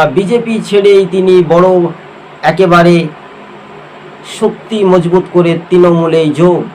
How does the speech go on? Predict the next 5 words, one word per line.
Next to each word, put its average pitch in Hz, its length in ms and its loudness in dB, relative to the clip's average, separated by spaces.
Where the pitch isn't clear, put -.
রাজ্য - 260 0
রাজনীতিতে 180 580 0
এই 175 140 0
ছাব্বিশের 175 600 -2
বিধানসভা 180 460 0